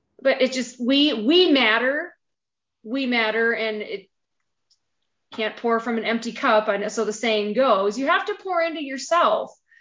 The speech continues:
So yeah, it is like, it's my duty to make sure, that sounds fun, duty, but it is, that is, it's, it's, it's my duty to make sure that especially the females feel strong and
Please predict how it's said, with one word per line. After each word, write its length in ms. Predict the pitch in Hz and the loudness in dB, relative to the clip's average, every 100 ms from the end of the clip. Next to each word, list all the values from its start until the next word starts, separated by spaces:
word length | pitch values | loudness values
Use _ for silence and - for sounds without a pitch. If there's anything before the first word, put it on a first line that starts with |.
| _ _ _ | _ _ _
So 420 | - 247 233 226 | -6 0 4 2
yeah, 220 | 240 247 | 2 0
it 140 | - 294 | 0 -2
is 220 | 440 370 | -2 0
like, 260 | 339 330 269 | 0 -2 -4
it's 200 | 320 - | -12 -10
my 200 | 359 370 | -4 -4
duty 600 | 247 277 311 226 202 233 233 | -2 -4 -2 -4 -4 -6 -6
to 120 | 247 | -4
make 260 | 233 220 220 | -2 -2 -4
sure, 640 | - 240 226 202 202 214 _ _ _ | -6 -2 0 0 0 -4 _ _ _
that 100 | - | -20
sounds 360 | - 247 220 - | -2 0 0 -4
fun, 260 | - - - _ 196 | -6 -8 -10 _ -2
duty, 440 | 240 240 220 185 | 2 4 2 2
but 160 | 208 330 | 2 2
it 160 | 349 | 4
is, 300 | 403 339 220 | 6 4 2
that 200 | 254 - | 0 0
is, 160 | 294 - | 0 -2
it's, 140 | 240 | -12
it's, 500 | - 226 _ - - | -10 -10 _ -18 -14
it's 140 | 311 262 | -14 -2
my 140 | 339 | 0
duty 340 | 269 302 285 262 | 0 -4 -4 -4
to 120 | - | -2
make 200 | 240 233 | -2 -2
sure 240 | - 247 214 | -2 0 0
that 80 | |
especially 400 | 208 202 233 247 | -2 -4 -6 -4
the 60 | 214 | -6
females 800 | 214 233 214 208 196 190 185 - _ _ _ _ _ _ _ _ _ _ _ - | -4 -2 2 2 2 -2 -6 -14 _ _ _ _ _ _ _ _ _ _ _ 0
feel 220 | 392 440 | 4 4
strong 760 | - - 294 269 240 233 240 | 0 -2 2 4 4 4 2
and 360 | 233 214 202 202 | 2 0 -4 -10